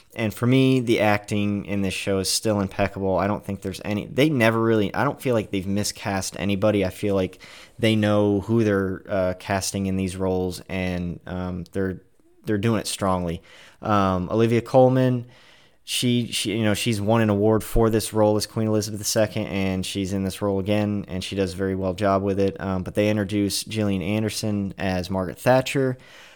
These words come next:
Um, and I thought it was good, not great, and that's just because of the footage that I've seen of Margaret Thatcher. Um,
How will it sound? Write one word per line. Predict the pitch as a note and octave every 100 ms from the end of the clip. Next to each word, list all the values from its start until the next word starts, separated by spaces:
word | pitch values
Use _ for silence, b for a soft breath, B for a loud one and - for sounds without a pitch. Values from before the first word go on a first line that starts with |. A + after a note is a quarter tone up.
| B
Um, | - A#2+ A#2 A2 G2+ F#2+ F2 - _ _ _
and | A#2+ A#2 A2+
I | A2
thought | C#3 E3
it | C#3+
was | B2
good, | C#3+ D#3 F3+
not | C#3 A#2 C3
great, | C3 C#3 C#3+
and | A#2
that's | A#2+ B2
just | - -
because | A#2+ - A#2 A2+ G#2+
of | G#2 G2 -
the | G#2
footage | - A#2+ A2
that | G#2+
I've | G#2+ G#2+
seen | - A2+ A2
of |
Margaret | G#2 G#2 G#2 -
Thatcher. | - G#2+ G#2+ - A2 G#2+ - B B B -
Um, | G#2+ G#2 G2 F#2+ F#2 F2